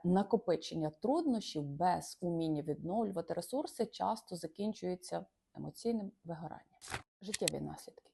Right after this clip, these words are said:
Відсутність резилієнтності може призвести до уникання будь-яких змін і нових можливостей.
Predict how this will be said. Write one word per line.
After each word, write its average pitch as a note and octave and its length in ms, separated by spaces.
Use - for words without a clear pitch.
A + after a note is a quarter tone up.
Відсутність A#3 600
резилієнтності E3+ 960
може E3 400
призвести D#3+ 600
до A3 260
уникання F#3 680
будь-яких E3+ 500
змін A#3 400
і G3 140
нових G3+ 440
можливостей. E3+ 680